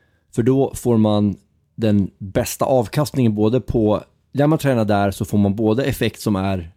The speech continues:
eh, gynnsam för liksom traditionell konditionsträning, det håller på längre, och även ger bra effekt på kortare pass. Så max,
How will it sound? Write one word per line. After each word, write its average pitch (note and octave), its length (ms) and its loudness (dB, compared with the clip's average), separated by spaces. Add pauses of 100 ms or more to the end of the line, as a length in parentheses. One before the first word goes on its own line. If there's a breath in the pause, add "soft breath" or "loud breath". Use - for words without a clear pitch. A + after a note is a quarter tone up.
(340)
eh, A2 100 -8
gynnsam G#2 520 2
för F#2 300 -2 (360)
liksom F2 260 -6
traditionell G2 400 -2
konditionsträning, A2+ 680 0
det B2+ 60 2
håller G#2+ 140 0
på A2 100 0
längre, E3+ 440 2 (400 soft breath)
och - 200 -4
även A#2 360 4
ger G#2+ 420 2
bra G2 400 0
effekt - 400 -6
på G2 260 -2 (140)
kortare G#2+ 360 -4
pass. - 240 -8
Så B2 220 0 (420 soft breath)
max, - 500 -2